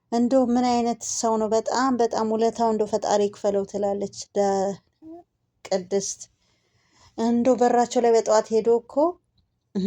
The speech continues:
በራቸው ላይ ጠብቋቸዋል። ግን በጣም መልካም ሰው ነው። ግን ቅመሟ፣ «ለምንድን ነው ግን ሞገስ ማጠብሹ እንዴ? ሉላን ረሳሻት እንዴ?» ትላለች ቅድስት።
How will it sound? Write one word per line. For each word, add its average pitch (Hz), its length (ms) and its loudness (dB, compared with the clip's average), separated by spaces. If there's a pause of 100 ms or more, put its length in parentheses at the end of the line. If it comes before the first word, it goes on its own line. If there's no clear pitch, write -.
(120)
በራቸው 220 420 2
ላይ 202 180 4
ጠብቋቸዋል። 190 960 -2
ግን 262 160 0 (100)
በጣም 208 380 -4
መልካም 202 380 -4
ሰው 185 240 -6
ነው። 180 160 -6 (260)
ግን 254 260 -4
ቅመሟ፣ 240 380 -4 (680)
«ለምንድን 427 360 4
ነው 392 100 6
ግን 349 160 6
ሞገስ 294 340 6
ማጠብሹ 240 500 -2 (680)
እንዴ? 185 200 -4 (1000)
ሉላን 269 400 4
ረሳሻት 359 540 2
እንዴ?» 277 220 2
ትላለች 180 420 -2
ቅድስት። 180 400 -6